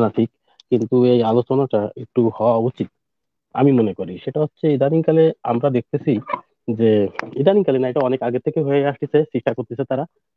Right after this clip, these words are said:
কিন্তু ইদানিংকালে এটা মিডিয়ার কারণে একটু বেশি দেখা যাচ্ছে। এবং এটা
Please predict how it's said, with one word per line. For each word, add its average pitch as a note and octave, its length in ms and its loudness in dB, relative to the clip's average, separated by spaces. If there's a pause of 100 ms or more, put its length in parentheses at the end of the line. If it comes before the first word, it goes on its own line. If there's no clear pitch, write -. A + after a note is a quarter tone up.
(220)
কিন্তু C3 240 2
ইদানিংকালে C3 460 2 (120)
এটা C3 180 0 (200)
মিডিয়ার A#2+ 380 2
কারণে A#2+ 280 0
একটু A2 160 -4
বেশি G#2 200 -6
দেখা A2+ 200 -4
যাচ্ছে। B2 280 -2
এবং A2 220 0
এটা F#2+ 160 -8